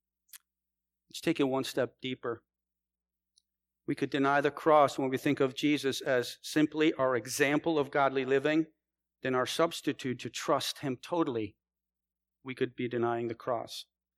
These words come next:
When we believe, even for a nanosecond, that our obedience earns anything from God,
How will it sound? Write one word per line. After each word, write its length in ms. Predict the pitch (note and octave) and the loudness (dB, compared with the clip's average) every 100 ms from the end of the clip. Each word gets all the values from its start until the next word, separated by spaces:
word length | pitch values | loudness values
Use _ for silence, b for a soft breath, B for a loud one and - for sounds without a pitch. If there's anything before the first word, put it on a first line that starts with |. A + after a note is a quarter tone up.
| b b b | b b b
When 160 | E3 E3 | 8 8
we 120 | A3+ | 8
believe, 560 | G#3 G#3 G#3+ G#3 F3 - | 8 8 10 12 10 10
even 240 | F#3 F#3 | 6 6
for 200 | F3 F3 | 8 10
a 40 | |
nanosecond, 800 | E3 D#3+ F3 F3 D#3 D#3+ C3+ C3 | 10 10 10 8 6 4 4 2
that 200 | C#3 C#3+ | 2 4
our 180 | C3 C3 | 4 2
obedience 840 | B2 B2 F#3+ A3+ G#3+ D#3+ B2+ - - | 2 -2 2 2 8 8 8 0 -2
earns 460 | D#3+ D3+ D3+ C#3 - _ - | 2 2 2 -2 -8 _ 0
anything 580 | F#3+ A#3+ B3 - E3+ C#3 | 2 6 4 6 6 6
from 220 | - C3 | 4 -4
God, 340 | A#2 A2+ A#2 | 0 0 -2